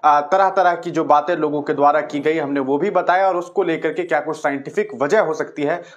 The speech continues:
हमने वो भी उसको लेकर के आप तमाम लोगों तक जानकारी पहुंचाई थी। इस बीच एक और बड़ी खबर सामने आ रही है, वो ये कि रामलला, आ, की मंदिर प्रति-, आ, रामलला की प्रतिष्ठा के बाद, प्राण प्रतिष्ठा के बाद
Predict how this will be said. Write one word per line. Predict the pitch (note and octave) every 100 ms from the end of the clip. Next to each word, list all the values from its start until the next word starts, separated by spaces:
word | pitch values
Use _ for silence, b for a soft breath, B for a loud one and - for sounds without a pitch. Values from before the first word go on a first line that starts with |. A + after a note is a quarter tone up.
| -
हमने | D#3+ F#3+
वो | D#3 C#3+ E3+
भी | F#3+
उसको | F3+ - D#3+
लेकर | D3+ D3+ D3
के | E3
आप | D3+ D3
तमाम | C#3 C#3
लोगों | C3+ B2+ C3+
तक | F3 E3+
जानकारी | C#3 B2+ A#2+ A#2
पहुंचाई | A#2 G#2+ - A#2
थी। | - - b b
इस | F#3
बीच | F3+ A#3
एक | A3+ G3+
और | A3+
बड़ी | G3 G3+
खबर | A#3 A3
सामने | E3+ D#3+ D#3+ D#3+
आ |
रही | D3 D3
है, | E3+ F3+ F#3 B C3+
वो | E3+
ये | E3 G3+ A#3+
कि | G#3
रामलला, | D#3+ C#3 F3+ G3 F#3+ G#3 A3
आ, | - D#3+ D#3
की | D3+ - G3
मंदिर | F3 F3+ G3+
प्रति-, | - E3 -
आ, | D3 C#3
रामलला | D#3 F3+ F#3
की | G#3 G3
प्रतिष्ठा | E3 D3+ D#3 F#3+
के | F3
बाद, | D#3 D#3
प्राण | E3 E3
प्रतिष्ठा | E3 D3 D3+ - F3+
के | F3
बाद | C#3+ C#3+ F3